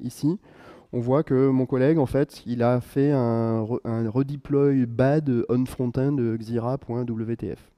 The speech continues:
Donc sur le même graphique où vous avez des courbes de température, de ce que vous voulez,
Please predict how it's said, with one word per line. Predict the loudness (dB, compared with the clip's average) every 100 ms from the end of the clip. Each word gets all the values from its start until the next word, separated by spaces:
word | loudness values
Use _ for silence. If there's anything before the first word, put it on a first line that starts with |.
| -10
Donc | -8
sur | -2 2
le | 4
même | 6 4
graphique | 4 0 0 -4
où | -4
vous | -2 2
avez | 4 6 4 4
des | 2
courbes | 0 -2 0
de | -2 -2 -4
température, | -8 -6 -6 -6 -6 -6
de | -8
ce |
que | -6
vous | -6 -2
voulez, | -2 -2